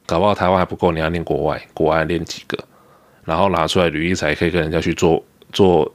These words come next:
面试，就说，“啊，这样子你才有机会比别人好。”所以透过所谓的教育这条路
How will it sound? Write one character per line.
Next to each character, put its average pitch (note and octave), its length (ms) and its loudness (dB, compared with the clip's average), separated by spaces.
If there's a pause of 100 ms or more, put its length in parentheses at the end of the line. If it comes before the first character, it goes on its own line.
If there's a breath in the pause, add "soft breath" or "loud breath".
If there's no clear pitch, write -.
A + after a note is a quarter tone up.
(140)
面 F2 260 -2
试， D2+ 320 0
就 E2+ 140 -4
说 F2+ 120 0
，“啊， F2+ 140 -2 (600 soft breath)
这 - 120 0
样 G#2 100 2
子 E2+ 180 -6
你 D#2+ 120 -6
才 E2 80 -2
有 E2 100 0
机 D#2+ 160 -4
会 E2 260 0 (120)
比 D2+ 120 -6
别 D2+ 160 -4
人 D2 140 -4
好。” - 280 -12 (560 soft breath)
所 A#2+ 180 4
以 A2+ 240 4
透 B2 260 2
过 G2+ 560 2 (600 soft breath)
所 E2 220 0
谓 G2+ 140 4
的 F2 140 0
教 F#2 360 2
育 F2+ 100 2
这 F2 200 2
条 D#2+ 220 0
路 E2 320 0